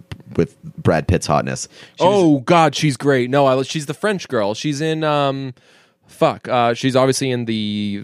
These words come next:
Speaker 2: fucking Batman movie, but she's in, uh, what's the one about the girl who wants to kill herself? Um, shit. Hold on.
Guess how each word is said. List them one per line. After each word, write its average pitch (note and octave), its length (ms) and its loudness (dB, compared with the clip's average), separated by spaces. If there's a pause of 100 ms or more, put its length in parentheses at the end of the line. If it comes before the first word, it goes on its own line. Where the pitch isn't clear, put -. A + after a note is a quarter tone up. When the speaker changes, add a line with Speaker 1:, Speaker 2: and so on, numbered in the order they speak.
Speaker 2:
fucking G#2 680 -4
Batman A2 460 -2
movie, G2 300 -4
but G2+ 360 -4 (400)
she's A#2 500 -2
in, A#2+ 520 -2
uh, G#2 600 -2 (160)
what's C3 280 0
the D#3 100 2
one C#3 180 2
about C#3 280 2
the C3 260 2 (100)
girl C3 340 4
who B2 640 -2 (540)
wants A#2 280 0
to B2 100 -2
kill C#3 240 0
herself? G2 580 -4 (200)
Um, C#2+ 720 -10 (680)
shit. - 440 0 (1600)
Hold A2 360 -4
on. B2+ 400 -2